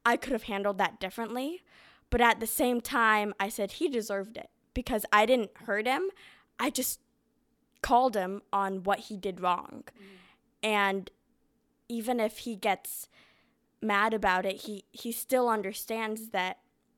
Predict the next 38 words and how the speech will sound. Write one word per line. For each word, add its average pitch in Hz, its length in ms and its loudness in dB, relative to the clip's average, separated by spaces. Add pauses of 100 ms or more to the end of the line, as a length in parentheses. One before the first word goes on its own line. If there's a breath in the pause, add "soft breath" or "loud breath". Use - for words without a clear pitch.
(1160)
he 226 280 -8
thought 202 420 0
that 196 120 -4
he 196 120 -6
could 196 180 -8
get 190 160 0
away 180 300 -2
with 226 200 -8
it 240 200 -2
and 190 120 -4
it 185 200 -10
didn't. 202 340 -8 (520 soft breath)
And 220 160 -2
having 220 420 0
you 208 180 -8
support 208 600 -4
me, 240 200 -2
I 196 180 -2
felt 196 360 2
like 180 460 -4 (1160 soft breath)
when 220 200 2
I 208 260 6
couldn't, 208 500 -8 (100)
when 208 180 -4
I 196 160 2
had 220 180 -4
a 202 60 -6
speech - 400 -12
difficulty, 202 640 -8
I 196 120 -2
didn't 208 240 -4
really 208 180 -2
have 202 320 0
anyone 190 400 -4
that 185 160 -8
could - 180 -12
understand 196 760 -4
me, 180 300 -8